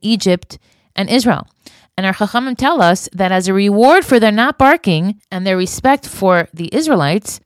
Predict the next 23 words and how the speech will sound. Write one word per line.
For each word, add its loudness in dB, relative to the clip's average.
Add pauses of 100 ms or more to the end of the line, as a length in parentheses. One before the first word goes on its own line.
(120)
Hashem -4
said -4
that -4
dogs 2
will 2
be -4
given -2 (640)
treif -4
meat -4
that -6
was -4
left -2
in -4
the -2
field. -10 (580)
Now, 0
we 0
as 0
Jews 2
eat -4
kosher, 0 (180)
right? -4
We -4